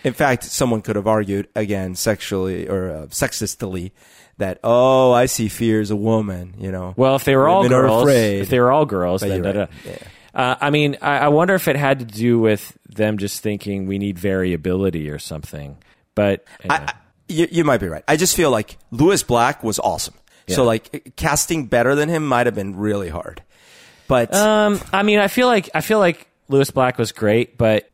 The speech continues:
Speaker 2: it wasn't s-, su-, super Louis Blacky, if you know what I mean. Like, there's a Louis Black that he, he seemed very toned down, actually, for
Speaker 1: I
Speaker 2: this
Speaker 1: guess
Speaker 2: movie.
Speaker 1: so, but it
Speaker 2: 'Cause,
Speaker 1: had
Speaker 2: you know,
Speaker 1: to
Speaker 2: when
Speaker 1: be,
Speaker 2: he gets
Speaker 1: too.
Speaker 2: really angry, he gets, he
Speaker 1: Yeah.
Speaker 2: gets, like,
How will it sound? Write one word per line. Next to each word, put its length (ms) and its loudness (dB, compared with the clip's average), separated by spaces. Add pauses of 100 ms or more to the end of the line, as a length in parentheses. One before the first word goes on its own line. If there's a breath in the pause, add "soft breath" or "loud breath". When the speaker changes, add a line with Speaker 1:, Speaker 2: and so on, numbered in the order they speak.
Speaker 2:
it 160 0
wasn't 440 0 (100)
s-, 280 -8
su-, 600 2
super 580 0
Louis 380 0
Blacky, 680 -6
if 160 -10
you 100 -2
know 60 2
what 120 2
I 60 0
mean. 280 -6
Like, 240 -2 (300 soft breath)
there's 180 0
a 60 4
Louis 380 4
Black 500 0
that 160 -4
he, 200 -18
he 200 -4
seemed 320 2
very 320 4
toned 400 0
down, 360 -2
actually, 360 -10
for 60 -12
Speaker 1:
I 120 -6
Speaker 2:
this 80 -6
Speaker 1:
guess 180 0
Speaker 2:
movie. 60 -4
Speaker 1:
so, 160 -6
but 140 0
it 40 2
Speaker 2:
'Cause, 100 2
Speaker 1:
had 60 2
Speaker 2:
you 60 2
know, 60 4
Speaker 1:
to 80 6
Speaker 2:
when 80 4
Speaker 1:
be, 60 4
Speaker 2:
he 80 4
gets 200 0
Speaker 1:
too. 60 -4
Speaker 2:
really 420 4
angry, 440 2
he 80 -4
gets, 200 -2
he 80 -6
Speaker 1:
Yeah. 100 -2
Speaker 2:
gets, 260 0
like, 180 0